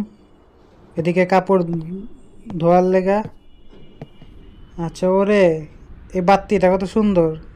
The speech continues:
ডিজাইনটা একটু ইউনিক। আচ্ছা, এখানে, আরে, সব রুমে এসি আছে আবার, বালাই তো টেকালা, বড় লোক মানুষ। আচ্ছা, এদিকে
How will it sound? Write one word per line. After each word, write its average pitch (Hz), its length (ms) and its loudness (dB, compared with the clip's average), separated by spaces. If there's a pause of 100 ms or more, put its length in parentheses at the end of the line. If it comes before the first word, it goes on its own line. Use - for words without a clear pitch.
ডিজাইনটা 190 540 2
একটু 196 140 -2 (100)
ইউনিক। 175 320 0 (1800)
আচ্ছা, - 280 -4 (140)
এখানে, 180 320 0 (180)
আরে, 202 200 2 (240)
সব 180 160 6 (100)
রুমে 214 300 6
এসি 196 180 0 (100)
আছে 202 140 -2 (100)
আবার, 165 200 0 (260)
বালাই 180 280 2
তো 202 140 -2
টেকালা, 175 380 0 (1080)
বড় 180 140 6 (100)
লোক 180 120 4 (100)
মানুষ। 165 280 0 (920)
আচ্ছা, - 340 -2 (2000)
এদিকে 190 280 4